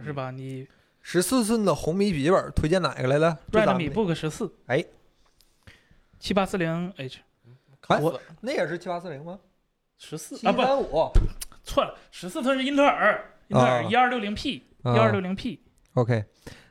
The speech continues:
Speaker 3: 能留下国产的E U V大力能出奇迹吗？
Speaker 1: 谁跟你说国产有E U V了？<laughs> 你找他去。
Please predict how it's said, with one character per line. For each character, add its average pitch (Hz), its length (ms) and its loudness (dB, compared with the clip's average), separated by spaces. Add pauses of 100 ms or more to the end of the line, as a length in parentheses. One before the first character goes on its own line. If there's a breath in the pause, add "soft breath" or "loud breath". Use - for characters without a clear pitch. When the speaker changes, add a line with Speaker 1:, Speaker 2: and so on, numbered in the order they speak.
Speaker 3:
能 185 220 2
留 160 220 0
下 190 140 2
国 151 260 -4
产 123 340 -6
的 131 180 2
E 180 160 -4
U 175 180 2
V 156 180 2
大 - 220 -6
力 165 200 -2
能 127 140 -4
出 170 180 -4
奇 139 220 -8
迹 175 160 -2
吗？ 131 60 -4
Speaker 1:
谁 143 200 -4
跟 175 120 0
你 170 80 -2
说 147 120 0
国 139 160 -2
产 135 180 -4
有 135 120 -8
E 127 140 -10
U 123 140 -14
V 120 160 -20
了？ - 600 -2
<laughs> - 20 -
你 165 120 -2
找 156 160 0
他 131 220 -8
去。 127 160 -14